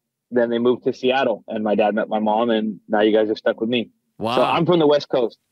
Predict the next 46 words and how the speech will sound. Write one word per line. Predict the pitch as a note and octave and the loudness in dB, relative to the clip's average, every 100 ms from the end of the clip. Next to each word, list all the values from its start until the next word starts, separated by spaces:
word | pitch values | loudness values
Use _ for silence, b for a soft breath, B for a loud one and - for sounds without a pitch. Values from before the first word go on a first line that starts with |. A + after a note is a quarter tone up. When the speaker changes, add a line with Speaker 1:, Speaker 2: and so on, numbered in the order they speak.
| _ _ | _ _
Speaker 1:
I'm | B2+ C3 | -4 -2
from | D3+ | 0
the | |
West | C#3 B2+ | 0 0
Coast. | C3+ A#2+ | -2 -2
I | |
was | A2+ | -2
born | G#2 C#3 | 0 -2
in | C3+ | 0
Seattle, | C3+ B2+ B2 B2 | 0 2 2 2
and | A2+ | 2
I've | A2+ | 0
been | A2+ | 0
raised | A#2 A2 | 2 0
in | A2+ | -4
Sacramento | - A2+ A2+ A2 A2 E2+ | -4 -2 0 0 0 -4
in | |
California, | G2+ G#2+ G2+ A2+ A2 | -2 -2 0 0 0
but | G2+ A2 - _ _ - | 0 -2 -4 _ _ -2
my | A2+ | 0
dad's | B2+ B2+ - | 0 0 -2
from, | B2 B2 - - | -2 -2 -4 -6
from | A2 | -2
Waianae. | A2+ A#2+ A2 G#2+ G2+ - | 0 0 0 0 -2 -4
I'm | A#2 | -4
Hawaiian | A2+ A#2 A#2 | 0 0 0
Samoan. | - A2 A#2 G#2+ | -2 0 0 -2
So, | - A2 - _ _ - | 0 -2 -2 _ _ -6
um, | A#2 A2 | -4 -2
and | C#3 | 0
I, | C#3 C#3 | 0 0
it's, | C#3+ - | -2 -4
it's | D3 | -4
crazy, | - D3 E3 C3+ | -2 -2 0 0
actually. | B2 C3 C#3 A#2 | 0 -2 -2 0
My | A#2 | 0
sister | - C#3 D3+ | 0 -4 -2
did | C3+ B2+ | 0 -2
a | |
twenty-three | A#2 C3 C3 B2 B2+ | -2 -2 -2 0 0
and | A#2+ | 0
me, | C3 B2+ A#2+ _ _ _ _ - | 0 0 -4 _ _ _ _ -4
um, | A#2 A2+ A2 G#2+ G#2+ | 0 0 0 -2 0
recently, | A#2 A2+ A2+ G#2+ A2 - | 0 0 -2 0 -2 0
and | A2+ A2+ G#2+ - | 0 0 -2 -4
I'm, | A2+ B2+ | -4 -2